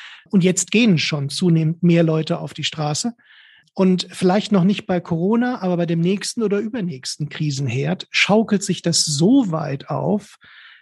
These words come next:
dass wir, ich möchte nicht gleich Bürgerkrieg sagen, aber dass wir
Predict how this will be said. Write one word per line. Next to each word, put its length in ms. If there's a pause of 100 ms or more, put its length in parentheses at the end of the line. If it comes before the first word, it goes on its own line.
dass 640
wir, 500 (140)
ich 180
möchte 240
nicht 160
gleich 420
Bürgerkrieg 580
sagen, 440
aber 280
dass 360
wir 340